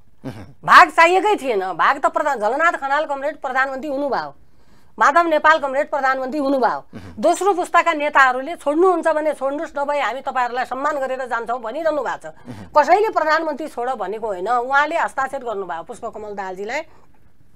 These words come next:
Speaker 2: "ढाई वर्षपछि तपाईँ प्रधानमन्त्री बन्ने, अ, अहिले ढाई वर्ष म प्रधानमन्त्री बन्ने,
Speaker 1: <laughs>
Speaker 2: हाम्रो पार्टीको राष्ट्रपति हुने, तपाईँको पार्टीको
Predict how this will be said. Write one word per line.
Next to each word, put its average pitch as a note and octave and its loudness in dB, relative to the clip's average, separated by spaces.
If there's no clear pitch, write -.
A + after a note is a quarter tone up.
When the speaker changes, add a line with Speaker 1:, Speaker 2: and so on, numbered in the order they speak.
Speaker 2:
"ढाई G3 6
वर्षपछि D#4+ 4
तपाईँ C#4 2
प्रधानमन्त्री C4 0
बन्ने, D4+ -6
अ, G3 -10
अहिले C4 -6
ढाई F#3+ -2
वर्ष A3 -4
म C#4+ 0
प्रधानमन्त्री D#4+ -2
बन्ने, C4+ -6
Speaker 1:
<laughs> - -10
Speaker 2:
हाम्रो C#4 4
पार्टीको F#4+ 8
राष्ट्रपति F4+ 4
हुने, F4 0
तपाईँको D4 2
पार्टीको B3+ -2